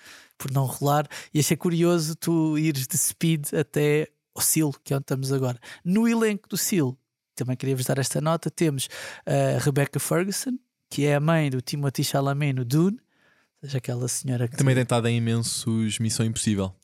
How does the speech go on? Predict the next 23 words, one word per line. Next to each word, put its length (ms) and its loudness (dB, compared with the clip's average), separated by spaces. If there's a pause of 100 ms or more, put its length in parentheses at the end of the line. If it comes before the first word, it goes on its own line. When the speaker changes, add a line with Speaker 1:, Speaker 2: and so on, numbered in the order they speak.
Speaker 1:
Exatamente. 480 2
Speaker 2:
Ela 40 -16
tem 120 -2
aparecido, 240 -4
já 60 0
apareceu 340 -2
em 120 -2
dois 160 0
ou 80 0
três, 240 -2
acho 220 -6
eu, 60 -4
pelo 180 -4
menos. 340 -6
Speaker 1:
Ela 140 4
tem 180 2
esse, 300 0
tem 160 0
esse 240 0
ar 200 2
de, 260 -2
de, 80 -14 (340)
tipo, 440 0